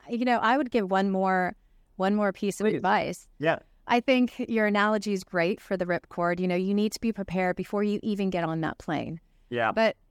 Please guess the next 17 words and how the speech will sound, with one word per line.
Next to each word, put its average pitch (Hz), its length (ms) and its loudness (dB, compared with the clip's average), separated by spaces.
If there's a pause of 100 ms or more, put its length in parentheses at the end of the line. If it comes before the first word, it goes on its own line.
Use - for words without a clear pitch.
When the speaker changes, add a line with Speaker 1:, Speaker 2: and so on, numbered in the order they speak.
(320)
Speaker 1:
I 262 160 4
would 277 120 4
also 254 300 0
say 196 720 -2
for 185 500 2
small 196 340 -2
business 190 380 -4
owners 180 320 -2
in 175 100 -4
particular, 208 720 0
or 185 140 0
someone 190 260 -2
who's 180 200 -2
new 190 300 0
to 190 160 -8
a 185 60 -2
space, 180 500 -4